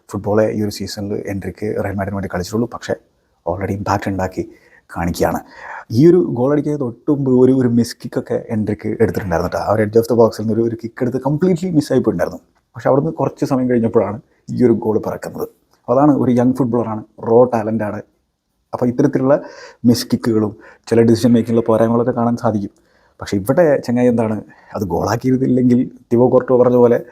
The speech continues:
ഞാൻ കൊന്നേനെ എന്നാണ് പറഞ്ഞത്. കാരണം ഓപ്ഷൻസ് ഉണ്ടായിരുന്നല്ലോ. പക്ഷെ അവിടെ തൻ്റെ കഴിവിൽ വിശ്വാസം അർപ്പിക്കുകയാണ് ഒരു യങ് ഫുട്ബോളർ കാഴ്ചവെച്ചുള്ളത്. ഗ്രേറ്റ് പ്രോസ്പെക്റ്റ് ആണ്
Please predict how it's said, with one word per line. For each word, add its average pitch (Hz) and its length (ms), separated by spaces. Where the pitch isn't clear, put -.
ഞാൻ 117 180
കൊന്നേനെ 120 360
എന്നാണ് 120 220
പറഞ്ഞത്. 90 240
കാരണം 135 240
ഓപ്ഷൻസ് 143 300
ഉണ്ടായിരുന്നല്ലോ. - 400
പക്ഷെ - 180
അവിടെ 156 140
തൻ്റെ 127 260
കഴിവിൽ 123 240
വിശ്വാസം 123 400
അർപ്പിക്കുകയാണ് 101 480
ഒരു 101 140
യങ് 101 180
ഫുട്ബോളർ 95 320
കാഴ്ചവെച്ചുള്ളത്. 104 440
ഗ്രേറ്റ് 135 380
പ്രോസ്പെക്റ്റ് 104 420
ആണ് 101 320